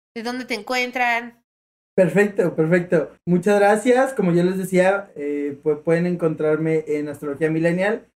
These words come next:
Speaker 2: Ahí lo que intento, fíjense que cuando conocí a Liliana o empezamos a platicar, aunque sea amigos ahí del internet,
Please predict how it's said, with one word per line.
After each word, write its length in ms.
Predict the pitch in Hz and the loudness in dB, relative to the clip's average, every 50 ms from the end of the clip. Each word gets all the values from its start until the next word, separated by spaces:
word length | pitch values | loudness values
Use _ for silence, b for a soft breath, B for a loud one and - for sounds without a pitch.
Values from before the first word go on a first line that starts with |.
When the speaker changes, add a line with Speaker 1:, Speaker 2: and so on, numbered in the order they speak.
| _ _ _ _ _ | _ _ _ _ _
Speaker 2:
Ahí 260 | 156 160 160 160 170 175 | 0 2 4 4 4 4
lo 160 | 180 185 190 | 4 4 2
que 120 | 185 185 180 | 2 2 2
intento, 580 | 175 170 - 180 180 190 190 190 220 214 214 | 2 2 2 2 2 2 2 2 0 0 0
fíjense 440 | - 208 190 214 240 240 247 262 254 | 0 -2 0 0 0 0 0 0 0
que 260 | - 226 208 190 180 - | 2 2 2 2 2 2
cuando 260 | 180 175 170 165 165 | 2 2 2 2 0
conocí 400 | 175 170 165 160 - 175 175 180 | 0 0 0 0 0 2 4 4
a 80 | 190 | 4
Liliana 540 | 196 196 185 175 170 165 165 165 175 185 190 180 | 4 2 2 2 2 4 4 2 2 2 2 2
o 80 | 175 160 | 2 2
empezamos 360 | 160 156 151 160 156 160 160 | 0 -2 -2 -2 0 2 0
a 80 | 175 160 | 0 0
platicar, 640 | 160 156 - 151 135 - 151 156 156 156 - _ _ _ _ - | 0 -2 -2 -4 -6 -4 -2 -2 -2 -2 -4 _ _ _ _ -8
aunque 220 | 147 143 143 147 | -8 -6 -6 -6
sea 180 | - 151 151 151 | -4 0 0 2
amigos 320 | 151 160 156 156 160 160 165 | 2 2 2 2 2 2 0
ahí 140 | 147 147 | 0 0
del 140 | 147 151 156 | 0 0 0
internet, 560 | 156 156 - 143 131 139 143 156 170 - - | 0 -2 -4 -4 -6 -4 -2 -2 -4 -4 -8